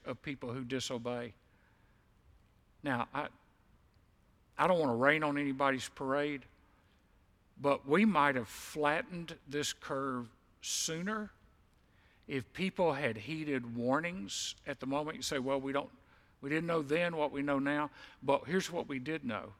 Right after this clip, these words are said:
We did know that tens of thousands of high school and college students had no business being on the beaches in Florida and then traveling to twenty other states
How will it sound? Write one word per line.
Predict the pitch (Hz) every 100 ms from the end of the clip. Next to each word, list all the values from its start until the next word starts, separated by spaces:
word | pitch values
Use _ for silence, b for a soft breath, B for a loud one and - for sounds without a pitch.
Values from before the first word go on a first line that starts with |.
| _ b b b
We | 135 139
did | 120 170 208
know | 151 131 110 104 110 - - _ _ _ _ _ _ _ _
that | 143 -
tens | - 202 214 208
of | 175 123
thousands | - 147 160 160 156 139 131
of | 147 117
high | 120 156
school | - - 147 131
and | 123
college | 156 156 139 -
students | 123 113 127
had | 135 113
no | 127 151 175 139 123
business | 151 135 113 110 - B B B -
being | 131 160 151 147
on | - 151 139
the | 110
beaches | 113 160 147 - 117 110 - B B B
in | 143 127
Florida | 107 - 170 175 139 113 113 113 B B
and | 135 131
then | 143 120
traveling | - 170 180 151 135 123
to | 117
twenty | - 170 175 143
other | 160 143 131
states | - 127 117 113 -